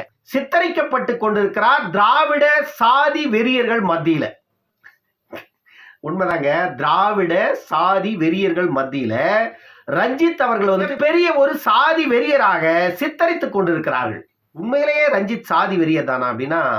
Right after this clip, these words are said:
அவர் வந்துட்டு நேற்று பிரஸ் மீட்ல ஒரு செய்தியை வெளியிட்டார்.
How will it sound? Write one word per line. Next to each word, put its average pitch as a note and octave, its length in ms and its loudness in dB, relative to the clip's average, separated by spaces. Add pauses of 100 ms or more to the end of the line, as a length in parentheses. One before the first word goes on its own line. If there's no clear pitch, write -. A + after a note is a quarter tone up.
(420)
அவர் A#3+ 200 2
வந்துட்டு D4 320 -2
நேற்று C#4 340 0 (120)
பிரஸ் C#4 280 0
மீட்ல C4+ 380 -2
ஒரு G#3+ 160 2 (380)
செய்தியை D4 380 0
வெளியிட்டார். - 600 -2